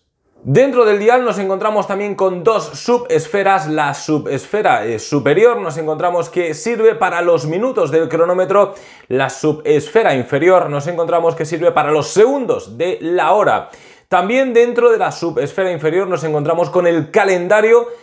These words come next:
Lo tenemos en la parte inferior, el calendario que los números, eh, serán de color blanco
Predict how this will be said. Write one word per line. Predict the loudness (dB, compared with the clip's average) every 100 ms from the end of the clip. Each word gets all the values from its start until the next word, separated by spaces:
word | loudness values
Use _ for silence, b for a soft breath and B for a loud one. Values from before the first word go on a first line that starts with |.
| B
Lo | -8
tenemos | -4 -2 -4 -4
en |
la | -4
parte | -4 -4 -4
inferior, | -6 -2 2 2 2
el | 0
calendario | -2 -2 -2 0 0 0
que | 0
los | 2 0
números, | 2 0 0 -6 -6
eh, |
serán | -6 -2 -2 -2
de | 0
color | 2 2 2
blanco | 2 2 2 0 0